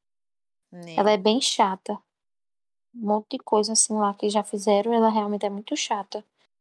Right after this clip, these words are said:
Speaker 2: Mas eu não acompanho não, Power Couple não. Eu só, eu gostava, eu gosto da Mirella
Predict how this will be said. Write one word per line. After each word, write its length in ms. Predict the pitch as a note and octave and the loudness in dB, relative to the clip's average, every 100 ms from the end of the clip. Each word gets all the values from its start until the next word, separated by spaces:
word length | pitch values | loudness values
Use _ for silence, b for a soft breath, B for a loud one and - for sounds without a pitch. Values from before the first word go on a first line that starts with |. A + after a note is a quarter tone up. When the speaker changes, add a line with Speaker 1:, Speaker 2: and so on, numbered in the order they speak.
| - | 0
Speaker 2:
Mas 120 | C4 | 2
eu 60 | C#4 | 4
não 100 | D4+ | 4
acompanho 460 | D4 D4+ D4+ D4 C#4+ | 4 2 4 2 2
não, 220 | B3+ A3+ | 0 0
Power 300 | A#3 A3+ A3 | 2 2 0
Couple 320 | - - A3 | -6 -4 -2
não. 220 | G#3 G3 | -2 -2
Eu 80 | G3+ | -2
só, 180 | - A3+ | 0 2
eu 100 | A3+ | 2
gostava, 440 | A3 A3 A3+ A3 A3 | 2 2 0 -2 -2
eu 120 | A#3 A3+ | 0 4
gosto 280 | A3+ A3+ | 2 2
da 80 | B3 | -4
Mirella 460 | A#3+ B3 A#3 G3 | -4 2 2 2